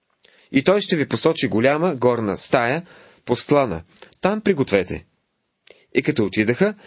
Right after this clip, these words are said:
намериха, както им беше казал, и приготвиха Пасхата. Лука, двайсет и втора глава, от седми до тринайсти стихове. Не виждам причина да търсим чудо и в този пасаж. Нашият Господ е бил в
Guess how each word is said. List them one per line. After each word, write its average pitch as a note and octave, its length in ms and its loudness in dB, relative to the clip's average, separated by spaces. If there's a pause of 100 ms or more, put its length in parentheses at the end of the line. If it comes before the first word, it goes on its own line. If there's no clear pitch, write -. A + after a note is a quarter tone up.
(200)
намериха, C3 520 2
както C#3+ 300 0
им A#2+ 80 0
беше G#2 240 0
казал, G#2 420 0 (500)
и D#3 120 2
приготвиха D3+ 640 0
Пасхата. - 640 -6 (300)
Лука, B2+ 420 -2 (200)
двайсет G2+ 260 0
и G2+ 40 0
втора A2 300 0
глава, C3+ 300 0 (360)
от - 160 -10
седми B2+ 460 0
до G#2 100 -4
тринайсти G#2 480 -2
стихове. - 480 -6 (1900)
Не C3 80 2
виждам G#3+ 260 2
причина E3 380 2
да A2 140 -2
търсим - 380 -2
чудо D#3 500 2
и A2+ 100 2
в G2 200 -2
този D#3 260 0
пасаж. F#2+ 520 -6 (680)
Нашият A2+ 340 0
Господ F3+ 480 -2
е A#2 120 0
бил D3+ 220 2
в B2+ 160 0